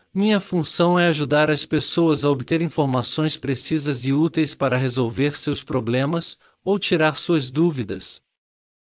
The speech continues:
No entanto, gostaria de esclarecer que não estou afiliada a nenhuma organização ou agenda específica, incluindo o Comando da Luz.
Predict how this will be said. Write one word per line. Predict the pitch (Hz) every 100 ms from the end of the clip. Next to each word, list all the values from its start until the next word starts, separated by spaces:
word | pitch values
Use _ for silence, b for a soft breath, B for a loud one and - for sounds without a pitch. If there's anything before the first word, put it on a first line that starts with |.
| _ _ _ _ -
No | 135 143
entanto, | 143 - 147 160 165 151 123 _ _ -
gostaria | 196 185 202 175 185
de | 165 180
esclarecer | - 165 147 135 - 185 180
que | -
não | 160 180
estou | 185 - 180
afiliada | 175 - 143 135 127 123 131
a |
nenhuma | 131 127 170 185
organização | 156 139 131 120 123 - - 180 226 - b b -
ou | 190 160
agenda | 127 151 156 147
específica, | - 147 - - 143 - 110 104 90 _ _ -
incluindo | 208 196 170 156 165 190 185
o | -
Comando | 165 143 170 170 170
da | 170
Luz. | 139 127 113 -